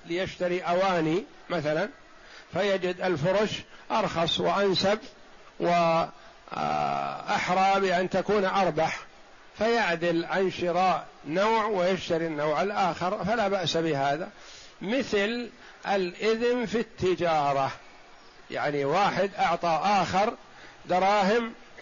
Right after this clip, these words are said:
يتاجر بها ويقول: "هذه مائة ألف، تاجر بها، اشتر بها تجارة"،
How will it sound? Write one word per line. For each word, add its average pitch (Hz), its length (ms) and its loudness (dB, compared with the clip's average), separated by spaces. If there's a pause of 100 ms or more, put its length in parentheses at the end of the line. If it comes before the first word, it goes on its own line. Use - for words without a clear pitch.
(340)
يتاجر 196 540 0
بها 147 340 0 (600)
ويقول: 196 440 0
"هذه 175 580 0 (400)
مائة 180 560 0
ألف، 214 180 0 (360)
تاجر 190 440 0
بها، 135 400 -4 (360)
اشتر 196 380 -2
بها 170 280 0
تجارة"، 143 580 0